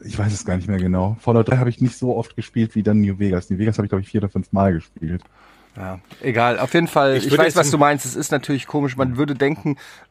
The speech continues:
Speaker 2: äh, das Kind hat dann die Priorität, aber stattdessen öffnet
Speaker 1: Ja,
Speaker 2: man
Speaker 1: so ein
Speaker 2: jede
Speaker 1: bisschen.
Speaker 2: Schreibtischschublade in einer runtergekommenen Schule. Und, äh,
Speaker 1: Also,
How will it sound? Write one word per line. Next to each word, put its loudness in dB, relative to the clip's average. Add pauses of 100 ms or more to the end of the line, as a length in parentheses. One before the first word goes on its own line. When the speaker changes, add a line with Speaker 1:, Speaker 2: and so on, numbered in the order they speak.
(140)
Speaker 2:
äh, -6
das -8
Kind -2
hat -2
dann 0
die 0
Priorität, -2
aber -2
stattdessen -6 (120)
öffnet 2
Speaker 1:
Ja, -2
Speaker 2:
man 4
Speaker 1:
so 2
ein 2
Speaker 2:
jede 4
Speaker 1:
bisschen. 0
Speaker 2:
Schreibtischschublade 2
in 0
einer 2
runtergekommenen -2
Schule. -2 (400)
Und, 0
äh, 0
Speaker 1:
Also, 0